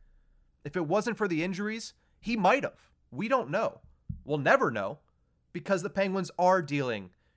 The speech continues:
with these injuries. And as I pull up the schedule here, they come back from Arizona on January ninth.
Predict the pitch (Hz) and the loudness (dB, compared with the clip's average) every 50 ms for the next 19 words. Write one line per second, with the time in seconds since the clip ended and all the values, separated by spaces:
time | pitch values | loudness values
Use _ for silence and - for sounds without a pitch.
0 | _ _ _ 127 139 147 147 - 135 127 120 113 113 110 98 - - - - _ | _ _ _ -4 -2 -2 -2 -4 -6 -6 -6 -6 -6 -8 -10 -12 -16 -20 -20 _
1 | - - - _ - - - _ _ _ _ _ _ _ _ _ _ _ _ _ | -20 -20 -20 _ -20 -20 -20 _ _ _ _ _ _ _ _ _ _ _ _ _
2 | _ _ _ - - - - - _ _ _ _ _ _ - - _ _ _ _ | _ _ _ -18 -18 -18 -20 -20 _ _ _ _ _ _ -20 -20 _ _ _ _
3 | _ _ _ _ _ _ _ _ _ _ _ _ _ _ _ _ _ _ _ _ | _ _ _ _ _ _ _ _ _ _ _ _ _ _ _ _ _ _ _ _
4 | _ _ _ _ _ _ _ _ _ - 156 156 175 180 170 220 - - 208 202 | _ _ _ _ _ _ _ _ _ -6 -4 -2 0 0 0 0 0 0 0 0
5 | 196 190 196 185 - - 139 123 107 104 107 117 - - - _ _ _ _ _ | 0 0 -2 -4 -6 -4 -4 -4 -4 -6 -12 -14 -14 -16 -18 _ _ _ _ _
6 | _ _ _ _ _ _ _ _ _ _ _ _ - 151 147 - 185 208 220 190 | _ _ _ _ _ _ _ _ _ _ _ _ -4 -4 -2 0 0 0 2 4
7 | 175 156 160 165 170 - - - _ _ _ _ _ _ - 156 139 139 156 180 | 4 4 4 4 2 -2 -8 -20 _ _ _ _ _ _ -6 -4 -2 0 2 2
8 | 196 190 160 151 180 170 170 170 175 170 165 - _ _ _ _ _ _ _ _ | 2 2 0 0 0 2 2 0 -2 -4 -6 -12 _ _ _ _ _ _ _ _
9 | _ _ _ _ _ _ _ - - - - - 139 127 120 110 104 101 - - | _ _ _ _ _ _ _ -20 -18 -10 -4 -2 -2 -2 -2 -6 -10 -14 -16 -14
10 | 104 110 131 160 175 196 196 196 190 190 190 190 185 147 127 120 110 - - - | -8 -4 0 2 2 2 2 2 2 2 2 2 0 0 0 0 -2 -2 -6 -16
11 | _ | _